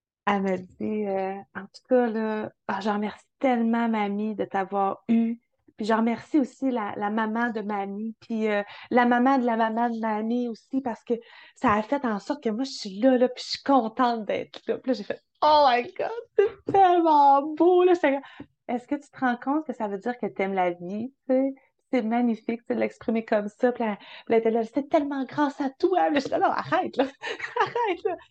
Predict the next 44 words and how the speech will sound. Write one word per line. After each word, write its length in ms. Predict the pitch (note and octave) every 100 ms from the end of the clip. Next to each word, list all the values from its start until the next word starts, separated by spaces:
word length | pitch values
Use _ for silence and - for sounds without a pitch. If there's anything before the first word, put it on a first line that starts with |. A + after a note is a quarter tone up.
| _
Mais 180 | B3 B3+
elle 80 | A#3
était 200 | A#3 A#3+ - _
super 640 | D4+ C#4 D4 D4 C#4+ A#3+
reconnaissante, 920 | A#3+ B3 B3+ A#3+ A3 - A#3+ A#3+ A3 -
tu 80 | C4+
sais. 80 | C4
Puis 180 | C4
elle 120 | G3 G3+
le 200 | F#3 G3
disait, 440 | A#3 A3 C4 C#4+
là, 140 | C4 B3+
j'étais, « 340 | G3+ G3+ F#3+ -
Wow. » 640 | G#3 G#3 G#3 G3 F3 F3+ - -
Puis 80 | -
là, 20 | A3
t'avais 180 | G3
sa 140 | G3 F#3+
sœur 240 | - G3+
qui 60 | G3+
était 100 | F#3+
à 60 |
côté. 240 | F#3+ F#3+ A3
Puis, « 100 | G#3+
Oui, 160 | A3 B3+
elle 140 | A3+
a 40 |
raison, 300 | A3+ A#3 A#3+
elle 120 | B3+ A#3
a 20 |
raison, 360 | A#3+ A3+ B3+
là. » 220 | B3 C#4 -
<laughs> 320 | - - F4+ -
J'ai 140 | D4+
trouvé 220 | - C#4+
ça 120 | C#4
tellement 540 | C#4 - C#4+ C#4 B3 A3
beau. 320 | G3 A#3 D4+ - _ _ _ _
À 140 | G#3
neuf 260 | G3+ G#3 G3
ans, 160 | G#3+ A#3
tu 80 | A#3
sais, 160 | A3
euh, 60 | F#3+